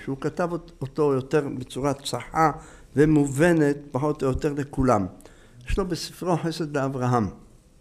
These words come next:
הוא כותב כך: "דע כי כללות כל הנשמות הם שישים ריבו".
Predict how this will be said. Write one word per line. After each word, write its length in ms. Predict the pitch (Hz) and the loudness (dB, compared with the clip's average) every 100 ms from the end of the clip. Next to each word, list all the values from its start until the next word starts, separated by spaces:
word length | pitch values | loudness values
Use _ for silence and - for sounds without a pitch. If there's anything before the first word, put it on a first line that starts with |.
| - - | -20 -20
הוא 100 | - | -8
כותב 320 | 135 - 165 170 | -4 0 0 0
כך: 160 | 113 - - - - - _ - _ 156 | -8 -10 -20 -20 -20 -20 _ -20 _ 4
"דע 300 | 208 202 196 | 8 8 6
כי 200 | - 190 | -2 -6
כללות 440 | 175 160 190 196 196 | -2 0 2 0 0
כל 180 | 185 185 | -2 0
הנשמות 640 | 180 175 175 175 175 175 | 0 -2 0 0 0 0
הם 120 | 165 | -2
שישים 420 | - 151 160 160 | -2 0 0 0
ריבו". 340 | 156 143 120 | -2 -2 -2